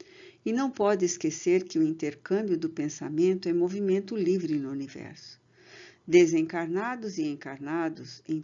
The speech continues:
todos os setores de atividade terrestre, vivem na mais ampla permuta de ideias. Cada mente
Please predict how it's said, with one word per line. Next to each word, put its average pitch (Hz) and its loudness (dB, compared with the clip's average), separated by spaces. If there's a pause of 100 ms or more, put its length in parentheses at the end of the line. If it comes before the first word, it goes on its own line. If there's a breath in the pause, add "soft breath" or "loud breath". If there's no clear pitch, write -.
todos 175 0
os 160 -8
setores 165 -2
de 160 -6
atividade 143 -12
terrestre, 185 -4 (500 soft breath)
vivem 208 -4
na 175 2
mais 147 -6
ampla 226 -4
permuta 160 -2
de 139 -10
ideias. 123 -16 (840 soft breath)
Cada 151 0
mente 190 0